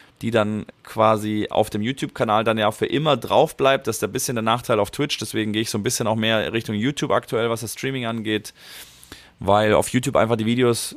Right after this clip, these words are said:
äh, ein Leben lang sozusagen draufbleiben. Ob das gut oder schlecht ist, sei mal dahingestellt.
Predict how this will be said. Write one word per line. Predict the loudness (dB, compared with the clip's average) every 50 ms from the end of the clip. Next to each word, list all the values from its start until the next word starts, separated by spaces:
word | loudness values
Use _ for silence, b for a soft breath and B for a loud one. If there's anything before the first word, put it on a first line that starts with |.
| -4 -2
äh, |
ein | 2 2 4 4 2 4
Leben | 2 2 2 4
lang | 2 2 2 2
sozusagen | 0 0 0 0 0 0 2 2
draufbleiben. | 2 2 2 2 2 4 4 4 4 2 0
Ob | -4 -2 2
das | 2 2 2 2
gut | 2 4 4 6
oder | 6 4 4
schlecht | 2 4 2 2 2 0
ist, | 2
sei | 4 4
mal | 6 6
dahingestellt. | 6 4 4 2 0 -2 0 2 4 4 4 2 -2